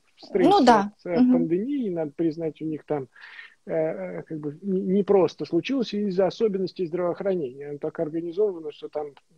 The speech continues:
Speaker 1: в общем, не, <laughs> не забалуешь.
Speaker 2: <laughs>
Speaker 1: Вот, э, да, значит, поэтому, э, это первое. Второе,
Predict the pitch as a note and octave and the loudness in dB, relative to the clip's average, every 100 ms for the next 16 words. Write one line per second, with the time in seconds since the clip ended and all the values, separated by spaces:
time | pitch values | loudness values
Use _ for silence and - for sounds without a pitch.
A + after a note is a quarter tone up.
0 | - D#3 C#3+ C3+ _ _ _ - - C#4+ | -20 -10 -8 -8 _ _ _ -20 -20 -10
1 | F3 E3+ F3+ F3 - A#3 - G#3 G#3 A3 | -4 0 0 -2 2 4 4 4 6 6
2 | B3+ A#3+ B3 - - - E4 D4+ G#3 F#3+ | 6 6 4 0 -16 -12 -10 -2 0 0
3 | E3 - F#3 F3+ E3+ E3+ F3+ F#3 F3+ C#3+ | -2 -6 -6 -4 -4 -6 -8 -6 -4 -4
4 | C#3 F3+ F3 F#3 G#3 G3+ G#3+ G3+ G3 G3 | -8 -14 -12 -8 -6 -6 -8 -8 -8 -10
5 | G3 G#3+ G3 F#3+ B3 D4+ B3 - G#3 G3+ | -12 -10 -10 -8 -8 -4 -2 2 4 4
6 | D4 B3+ | 2 0